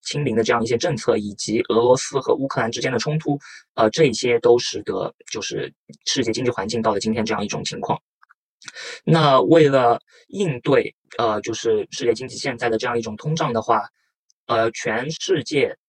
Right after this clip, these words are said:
差不多百分之八十的中央银行都在提升利率。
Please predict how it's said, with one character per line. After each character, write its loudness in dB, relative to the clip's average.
差 2
不 -6
多 0
百 -4
分 -8
之 -6
八 -2
十 -6
的 4
中 -4
央 0
银 -4
行 -4
都 4
在 0
提 -8
升 -2
利 -4
率。 -4